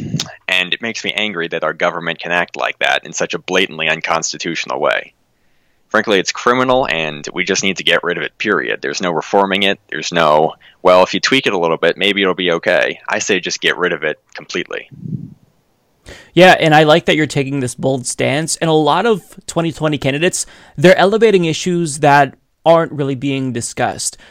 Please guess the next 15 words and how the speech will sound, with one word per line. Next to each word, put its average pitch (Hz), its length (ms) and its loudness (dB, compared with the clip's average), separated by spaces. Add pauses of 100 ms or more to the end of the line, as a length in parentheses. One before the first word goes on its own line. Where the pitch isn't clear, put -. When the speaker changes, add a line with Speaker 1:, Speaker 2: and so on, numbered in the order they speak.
(100)
Speaker 2:
We're 151 120 2
seeing 151 380 0
talks 135 560 0
of 131 500 0
national 127 520 -2
rent 135 240 0
control, 151 440 0
talks 127 360 0
of 123 180 -6
reparations 131 720 -6
for 139 140 -8
American 127 420 -4
descendants 123 460 -4
of - 80 -14
slavery, 160 640 2